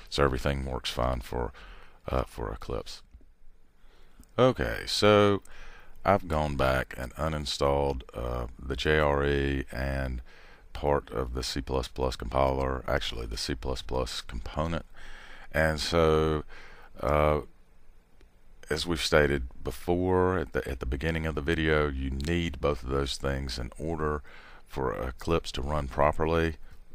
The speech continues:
uh, and, and to use it for C plus plus programming. So, uh, before I s-, I, I get into that, let's do a quick review of how easy the installation can actually be,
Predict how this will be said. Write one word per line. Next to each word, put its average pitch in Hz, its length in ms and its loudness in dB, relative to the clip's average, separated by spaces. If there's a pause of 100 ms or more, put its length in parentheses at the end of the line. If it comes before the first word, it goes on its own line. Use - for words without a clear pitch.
(140)
uh, 62 160 -4 (320)
and, 60 320 -4
and 60 180 -6
to 62 80 -4
use 67 240 -4
it - 100 -6
for - 140 -8
C - 180 -4
plus 69 280 -4
plus 76 260 0
programming. 82 580 0 (520)
So, 80 580 4 (420)
uh, 82 100 4
before 123 400 4
I 92 40 10
s-, - 160 2 (640)
I, - 280 -4 (200)
I 76 60 2
get 73 240 2
into 69 220 0
that, 69 340 2
let's 98 160 2
do 98 220 2
a 60 60 -2
quick - 360 -2
review 76 500 0
of 67 300 -2 (220)
how 107 400 0
easy 82 340 2
the 69 180 0
installation 71 760 -2
can 87 400 0
actually 65 460 -2
be, 67 440 2